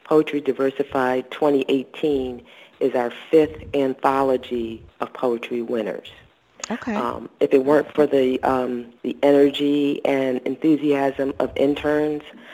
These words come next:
Speaker 1: uh, we would not have been able to pull those off. Um, they, uh, come in and they say, "We wanna learn about arts management and arts management organization, and we also wanna learn about publishing."
Speaker 2: Mm.
Speaker 1: So we give them the poems and say,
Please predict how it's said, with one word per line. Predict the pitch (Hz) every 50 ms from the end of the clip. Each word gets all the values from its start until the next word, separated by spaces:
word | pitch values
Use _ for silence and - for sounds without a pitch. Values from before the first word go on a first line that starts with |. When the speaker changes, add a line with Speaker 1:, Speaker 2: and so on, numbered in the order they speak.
| - - -
Speaker 1:
uh, | - 131 127 123 123
we | 135 147
would | 143 127 127 - -
not | 135 135 131 - - - - - - -
have | - 147 120
been | 131 135 131
able | 127 127 123 123
to | - -
pull | - - - 123 123 120
those | 123 117 113 101 -
off. | - 110 107 - - - - - - _ _ - - - - - - - _ - -
Um, | 120 117 113 120 117 120 120 123
they, | - - 135 127 123 123 120 - -
uh, | 127 127 120 123 120
come | - - - 156 147
in | 143 143 147 143 143 147 -
and | - 135 131 131
they | 131 123 - -
say, | 165 147 139 139
"We | 139 143 143
wanna | 139 139 135 131
learn | 123 127 139 143 135
about | 135 135 131 131 131 -
arts | - 127 135 139 - -
management | 143 139 139 135 139 139 139 - 147 143 143 143 143 -
and | 127 120
arts | 131 139 139 - -
management | 135 139 143 143 143 143 - - 139 135 -
organization, | - 143 147 143 143 143 135 - 143 143 139 135 - 147 143 -
and | - - 131
we | 135 135
also | 139 139 135 - 143
wanna | 135 135 127 127 123
learn | 123 131 127 127 131 127 123 127 127 - - - - - - - -
about | 123 123 131 120 113 -
publishing." | - - - 131 123 120 - - - 110 107 107 107 - _ _ -
Speaker 2:
Mm. | 220 254 240 208 170 - -
Speaker 1:
So | 135 123 120 120 120 110 107 - _ _
we | - 139
give | 131 - 147 143 -
them | 151 143 143
the | 143
poems | 139 - 147 147 147 143 143 147 147 143
and | 131 123 120 120 -
say, | 135 127 127 127 127